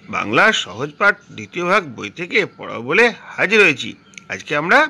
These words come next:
পঁয়ত্রিশ পারা থেকে পড়বো। দেখো, এর আগে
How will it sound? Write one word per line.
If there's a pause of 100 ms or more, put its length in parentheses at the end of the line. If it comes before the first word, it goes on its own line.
(140)
পঁয়ত্রিশ
পারা
থেকে
পড়বো। (360)
দেখো, (280)
এর (180)
আগে